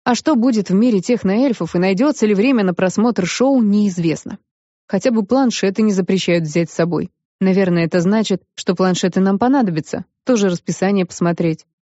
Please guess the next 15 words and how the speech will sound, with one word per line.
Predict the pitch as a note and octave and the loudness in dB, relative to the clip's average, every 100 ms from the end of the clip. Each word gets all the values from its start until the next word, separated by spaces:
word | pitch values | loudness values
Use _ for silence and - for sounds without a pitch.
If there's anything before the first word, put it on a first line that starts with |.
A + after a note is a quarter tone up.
| _ _ _ _ _ - | _ _ _ _ _ -4
Новый | F3+ F#3 B3 A3 G3+ | 0 2 2 2 0
выпуск | E3 A3 C4 D4+ - | 0 0 -2 -4 -2
оказался | C4 A#3 G#3 G3+ A3+ - | -2 0 0 0 -2 -2
в | G3+ | -2
разы | F#3+ G#3+ E3+ E3 | 0 0 0 -2
спокойней | G3 - F#3+ F3 E3+ E3+ | -4 -4 -4 0 0 0
предыдущего. | E3+ E3+ E3 D#3 D3+ - - F#3+ _ _ _ - | -2 -2 -2 -2 -6 -6 -10 -12 _ _ _ -4
Показали, | F3+ F#3 G3+ C#4 B3+ | 0 0 2 2 0
как | G#3 B3 C#4+ | 0 -2 -2
кто | - - G#3+ | -4 -2 -2
прошел | A3+ F#3 E3 F#3 E3+ | 0 -2 0 0 -2
испытание. | - E3+ E3 D3 - - _ _ _ _ _ _ _ | -2 -4 -2 -4 -6 -12 _ _ _ _ _ _ _
Ведущая | G3+ F#3 E3 G#3 C4 - C4 | -2 0 0 0 0 0 -2
пригласила | A#3+ F#3 F3 D#3 F#3+ G3+ | 0 0 0 0 0 0
специалиста. | - F#3+ - F#3 D#3 - - | -2 -4 -2 0 -2 -6 -14